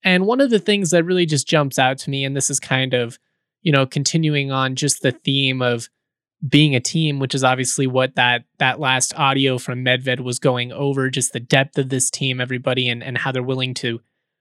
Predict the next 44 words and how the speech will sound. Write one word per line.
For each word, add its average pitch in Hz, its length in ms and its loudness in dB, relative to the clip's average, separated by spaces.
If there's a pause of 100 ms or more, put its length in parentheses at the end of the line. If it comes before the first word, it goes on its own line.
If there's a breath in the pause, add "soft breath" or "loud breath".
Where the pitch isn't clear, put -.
(200)
serve 190 340 6
their 185 140 4
roles, 185 280 2
you 131 80 0
know, 127 80 -2
whether 131 260 0
they're 123 140 -2
the 117 120 -6
sixth - 360 0
men, 170 260 2
whether 139 260 2
they're 123 280 -2
the 117 80 -8
starters, 135 640 2 (360)
they 147 80 4
just 139 240 2
do 151 160 6
the 131 120 2
little 131 260 0
things. 131 480 -2
And, 123 160 -6 (420)
you 190 80 4
know, 185 80 6
I'm 208 60 4
not 226 140 2
trying 208 180 0
to 196 60 0
call 185 200 4
Boise 160 340 0
State 139 280 2
selfish 143 500 0
or 143 40 -2
anything 131 360 -6
like 120 220 -6
that, 147 280 2
but, 123 220 -2 (680)
I - 60 0
mean, 160 160 6
just 160 200 0
looking 185 260 0
at 165 160 2
this 160 160 2
box 175 380 2
score, 123 500 -2